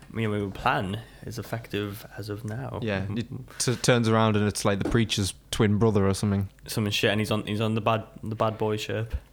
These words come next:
Speaker 2: Yeah.
Speaker 1: And it's, it's, and it's just loads of, like, raider gangs, like, "Rah, get him, boss." <laughs>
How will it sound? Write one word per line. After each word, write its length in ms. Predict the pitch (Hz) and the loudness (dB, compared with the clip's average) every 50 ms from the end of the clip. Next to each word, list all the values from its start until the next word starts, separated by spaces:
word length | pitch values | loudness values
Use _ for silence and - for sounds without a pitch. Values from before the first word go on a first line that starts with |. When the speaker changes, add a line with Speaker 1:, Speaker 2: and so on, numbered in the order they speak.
| - - | -8 -4
Speaker 2:
Yeah. 320 | 113 104 98 101 101 98 - - - - - - - - - | -2 -2 -2 -2 -4 -6 -8 -14 -20 -20 -20 -18 -12 -4 -2
Speaker 1:
And 80 | 110 | -2
it's, 100 | 110 - | 0 2
it's, 200 | 95 120 117 101 - | 2 0 2 0 0
and 160 | - 117 117 | 0 2 2
it's 100 | 117 - | 2 0
just 140 | 117 113 120 | -2 0 2
loads 300 | 113 110 110 104 - 110 | 2 2 2 2 0 -2
of, 140 | 98 98 110 | -4 -2 0
like, 160 | 104 98 92 | 0 0 0
raider 380 | 101 107 110 104 104 104 104 101 | 0 0 2 2 2 2 0 0
gangs, 380 | 95 101 95 95 98 101 104 107 | -2 -2 -2 -2 -2 -4 -4 -4
like, 100 | 107 110 | -6 -6
"Rah, 420 | - - - - - - - - - - | -4 -4 -2 -2 -2 -2 -4 -4 -4 -4
get 140 | - - - | -6 -6 -4
him, 120 | - - - - - - | -2 -2 -2 -2 -2 -4
boss." 460 | 123 104 - - - - - - - - - - - - - - - - | -4 -4 -2 -2 -2 -2 -2 -2 -4 -6 -10 -14 -14 -14 -14 -14 -16 -10
<laughs> 0 | - | -6